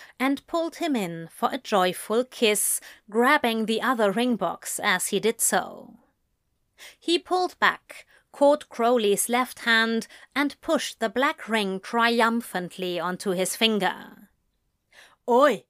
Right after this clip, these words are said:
I haven't said yes yet," Crowley protested. "Were you planning on saying no?" Alistair gave him a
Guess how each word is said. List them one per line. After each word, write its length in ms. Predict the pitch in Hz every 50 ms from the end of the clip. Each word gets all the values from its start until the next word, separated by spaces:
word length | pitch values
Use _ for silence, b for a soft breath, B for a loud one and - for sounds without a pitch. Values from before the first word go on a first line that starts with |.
| _ _ _ _
I 140 | - 190 202
haven't 400 | 202 202 214 247 240 247 226 196
said 260 | - - 185 185 175
yes 320 | 156 180 190 233 269 262 -
yet," 600 | 233 202 180 156 147 139 _ _ - - - - - _ _ _ _ _ _ _ _ _
Crowley 480 | - - 240 220 226 240 220 190 180
protested. 800 | 175 - - 185 180 - 214 214 208 - - - 196 175 175 - _ _ _ - - - - _ _ _ _ _ _ _ _ _ _ _ _ _ _ _ _ _ _ B B B B B B B B B _ _ -
"Were 200 | 403 427 427 381 392
you 260 | 415 415 415 427 - _
planning 540 | _ - - 480 480 320 254 254 262 277 320
on 160 | 349 370 370
saying 420 | 349 - - 392 381 403 466 480 494 508
no?" 320 | 403 240 180 196 285 494 - _ _ _ _ _ _ _ _ _ _ _ _ _ _ _ _ -
Alistair 500 | 262 254 226 185 175 170 - - 196 190
gave 360 | 185 - 214 214 220 208 -
him 200 | - 208 196 208 -
a 140 | 247 -